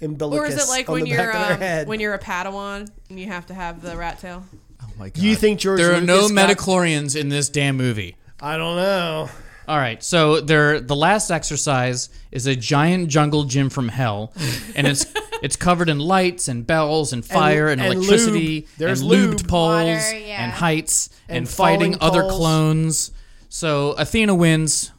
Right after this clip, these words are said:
Speaker 3: Um, the jerk clone dies 'cause he falls to the ground and
Speaker 1: No, he
Speaker 3: splats.
Speaker 1: doesn't die. He just breaks his, o-, is, he's in the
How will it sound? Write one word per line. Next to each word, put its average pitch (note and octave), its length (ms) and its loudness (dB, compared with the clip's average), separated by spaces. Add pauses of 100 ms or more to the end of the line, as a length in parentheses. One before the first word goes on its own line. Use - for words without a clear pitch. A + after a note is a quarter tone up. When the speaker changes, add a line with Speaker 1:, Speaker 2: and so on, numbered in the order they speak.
(180)
Speaker 3:
Um, C3 540 0
the B2+ 640 2
jerk E3 260 2
clone D#3 300 0
dies C3 460 -2
'cause B2+ 100 -8
he B2 80 -6
falls B2 300 -4
to B2+ 80 -10
the B2 80 -4
ground A#2 300 -4
and A2 180 -8
Speaker 1:
No, D4+ 80 0
he E4+ 60 -2
Speaker 3:
splats. E4+ 40 -2
Speaker 1:
doesn't D4 300 -2
die. B3 220 0
He G#3+ 60 -4
just - 320 -10
breaks F3 340 -6
his, D3+ 140 -8
o-, D3+ 200 -8 (120)
is, D#3 460 -10
he's E3 240 -14
in F#3+ 160 -12
the F#3 220 -6